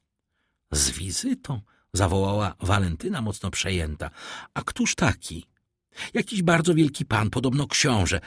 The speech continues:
pan hrabia de Monte Cristo". "Idę, idę", odkrzyknęła Walentyna. Maksymilian zadrżał. Owym "idę" kończyła się każda ich schadzka. Było to słowo pożegnania.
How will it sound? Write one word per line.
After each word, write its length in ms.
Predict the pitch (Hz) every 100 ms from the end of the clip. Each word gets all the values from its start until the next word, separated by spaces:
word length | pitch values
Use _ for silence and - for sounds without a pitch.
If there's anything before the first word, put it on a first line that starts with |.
| - -
pan 160 | 127
hrabia 440 | 113 - 123 131 131
de 100 | 143
Monte 280 | 147 143 160
Cristo". 680 | - 208 147 - 80 - _ _ _ _
"Idę, 420 | 214 214 165 123
idę", 320 | 135 139 123
odkrzyknęła 540 | 90 - 104 113 110 98 -
Walentyna. 760 | 95 110 104 92 92 73 67 - _ - - -
Maksymilian 720 | 160 - 196 208 190 151 98
zadrżał. 680 | 82 98 - - - - - _ -
Owym 320 | 135 139 131
"idę" 640 | - 233 180 120 104 92 85
kończyła 580 | 139 147 - - 220 -
się 140 | -
każda 320 | - 135 107
ich 140 | 107 -
schadzka. 460 | - 110 - 107 - - - -
Było 240 | 190 185
to 160 | - 131
słowo 300 | - - 98
pożegnania. 760 | 98 92 92 101 92 71 73